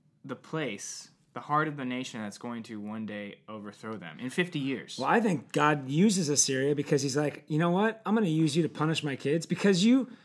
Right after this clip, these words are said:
Speaker 1: At least
Speaker 2: get it."
Speaker 1: open.
Speaker 2: And I know future generations won't, but I'll use you to
Speaker 1: Mm-hmm.
Speaker 2: accomplish
Speaker 1: I think
Speaker 2: good.
Speaker 1: so. I think
Speaker 2: Uh,
Speaker 1: that's why he did it.
Speaker 2: I wa-, yeah,
Speaker 1: I
Speaker 2: it's
Speaker 1: think he's thinking big picture.
Speaker 2: It is. That's the big picture. The small picture is,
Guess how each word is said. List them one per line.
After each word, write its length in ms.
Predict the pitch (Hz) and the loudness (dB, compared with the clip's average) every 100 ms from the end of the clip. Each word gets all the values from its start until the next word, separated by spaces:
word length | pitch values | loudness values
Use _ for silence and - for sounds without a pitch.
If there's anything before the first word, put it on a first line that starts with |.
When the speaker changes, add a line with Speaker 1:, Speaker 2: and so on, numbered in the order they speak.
| _ | _
Speaker 1:
At 120 | 156 165 | -4 0
least 260 | 180 147 | 0 4
Speaker 2:
get 180 | 180 233 | 6 6
it." 40 | |
Speaker 1:
open. 300 | 180 120 101 - _ _ _ - | 4 0 -4 -10 _ _ _ -2
Speaker 2:
And 140 | 175 | 0
I 60 | 185 | 4
know 140 | 208 208 | 4 6
future 300 | 208 202 175 | 4 2 2
generations 540 | 175 180 175 165 120 | 2 4 2 0 0
won't, 260 | 160 214 180 | 2 2 2
but 100 | 160 | 2
I'll 100 | 151 | 2
use 420 | 151 190 226 147 | 6 6 6 6
you 140 | 151 | 2
to 120 | 147 147 | 2 0
Speaker 1:
Mm-hmm. 80 | 151 | 2
Speaker 2:
accomplish 340 | - 180 156 | 2 4 0
Speaker 1:
I 40 | - | 0
think 100 | 143 | 6
Speaker 2:
good. 200 | 196 180 | 8 8
Speaker 1:
so. 280 | 247 113 - - - - _ | 6 2 -4 -18 -20 -20 _
I 40 | 175 | 0
think 80 | 247 | 2
Speaker 2:
Uh, 20 | |
Speaker 1:
that's 160 | 226 185 | 0 0
why 240 | 185 190 156 | 0 0 -4
he 140 | 180 | -6
did 180 | 180 226 | -4 -4
it. 160 | 104 - _ _ | -6 -10 _ _
Speaker 2:
I 140 | - 156 | -6 -6
wa-, 180 | 139 139 | -6 -6
yeah, 200 | 156 147 | 0 2
Speaker 1:
I 20 | 156 | 2
Speaker 2:
it's 60 | |
Speaker 1:
think 120 | 214 | 2
he's 140 | 214 - | 2 0
thinking 320 | 160 156 160 | -2 -2 -2
big 220 | 147 151 | -2 -4
picture. 280 | 180 208 202 | -6 -8 -8
Speaker 2:
It 180 | 139 139 | -4 0
is. 160 | 143 131 | 0 2
That's 300 | 165 202 - | 2 2 0
the 100 | 156 | 0
big 180 | 165 | 0
picture. 380 | - 127 - 120 | 0 -6 -6 -6
The 120 | 117 | -6
small 380 | 139 175 190 247 | -4 0 2 4
picture 380 | 180 147 - 139 | 4 2 0 -2
is, 340 | 135 127 143 | -2 -2 -4